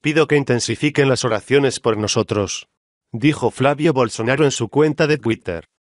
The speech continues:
El canal de televisión Globo T V mostró imágenes de Bolsonaro en medio de una multitud en Juiz de Fora,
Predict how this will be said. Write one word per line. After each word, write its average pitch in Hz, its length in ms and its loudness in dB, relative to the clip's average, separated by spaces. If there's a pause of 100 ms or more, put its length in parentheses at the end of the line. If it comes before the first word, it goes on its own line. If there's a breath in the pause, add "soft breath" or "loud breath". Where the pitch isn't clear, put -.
(640)
El 113 160 -2
canal 120 300 0
de 135 100 4
televisión 117 540 0
Globo 139 280 2
T 123 280 0
V 139 220 4
mostró 135 400 2
imágenes 143 500 2
de 120 80 0
Bolsonaro 117 540 0
en 131 80 2
medio 156 260 4
de 131 80 2
una 143 180 2
multitud 135 640 0
en 139 160 -2
Juiz 135 260 0
de 113 140 -2
Fora, 135 440 0